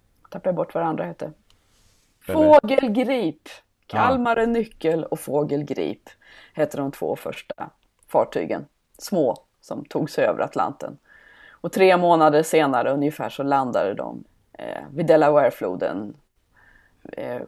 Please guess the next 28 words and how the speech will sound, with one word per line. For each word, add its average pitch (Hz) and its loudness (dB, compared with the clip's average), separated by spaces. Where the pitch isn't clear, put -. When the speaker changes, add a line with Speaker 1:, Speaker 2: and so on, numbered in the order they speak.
Speaker 1:
tog 147 -4
sig 156 -6
in 139 -8
i 135 -6
mynningen 147 -4
och - -14
seglade - -6
upp - -10
för - -10
Delawarefloden. - -8
Speaker 2:
Vilka 151 0
var 160 6
det 127 2
som 143 0
var 151 2
med 120 0
på - -6
de 190 -2
här 107 -2
två 90 -2
skeppen - -6
som 90 -8
seglade 87 -4
över? 73 -8
Speaker 1:
Ja, 240 8
det 240 4
första 302 0
då 143 2